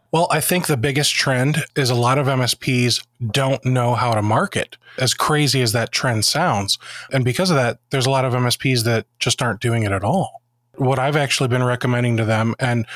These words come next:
there's gonna be a lot of brown on my nose, I've been telling all of them to, to go check out your Marketing Edge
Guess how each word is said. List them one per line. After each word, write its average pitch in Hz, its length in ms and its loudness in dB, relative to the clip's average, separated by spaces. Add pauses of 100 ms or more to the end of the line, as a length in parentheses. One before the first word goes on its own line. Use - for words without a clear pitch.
(320)
there's 135 140 0
gonna 131 140 2
be 123 60 2
a 120 60 0
lot 127 180 2
of 117 80 -2
brown 127 240 2
on 120 100 2
my 113 140 0
nose, 104 340 0
I've 123 140 0
been 127 160 0
telling 127 280 0
all 127 200 2
of 117 80 0
them 117 200 0
to, 110 300 -2
to 120 140 -4
go 117 140 -2
check - 280 -4
out 120 260 0 (360)
your 117 560 2 (280)
Marketing 120 560 2
Edge 107 560 0